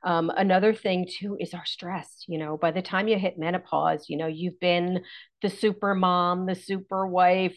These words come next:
the super, you know, entrepreneur, you know, working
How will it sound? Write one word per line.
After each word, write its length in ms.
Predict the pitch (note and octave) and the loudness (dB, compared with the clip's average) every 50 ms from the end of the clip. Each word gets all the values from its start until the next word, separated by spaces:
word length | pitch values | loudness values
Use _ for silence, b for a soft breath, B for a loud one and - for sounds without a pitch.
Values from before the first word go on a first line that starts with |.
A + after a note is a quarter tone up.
| - - | -8 -8
the 140 | F#3+ F#3+ | -6 -6
super, 760 | F3+ - - F#3 F#3+ F#3 - - G3 F#3+ F#3 F#3 F#3 F#3 - - | -6 -4 -4 -4 -4 -4 -2 0 2 2 4 2 2 0 0 -2
you 100 | F#3+ F#3 | -2 0
know, 420 | F3 E3+ F3 E3+ E3+ F3 - - - | 2 4 6 6 6 6 4 2 2
entrepreneur, 1000 | - F#3 G3+ - - A3+ F#3 - A3 G3+ F#3+ F3+ F3+ F#3 F#3 F3+ F3+ F3+ F3+ F3+ | 0 0 0 0 -4 -8 -8 -6 -6 -6 -4 -2 0 4 4 4 6 4 4 2
you 160 | D#3+ - E3 | 0 -4 -6
know, 140 | E3 D#3+ E3 | -4 -4 -4
working 520 | D#3+ D#3+ F#3+ G3 F#3 - G3 F#3+ G3 F#3 | -2 0 0 0 0 0 -4 -4 -4 -6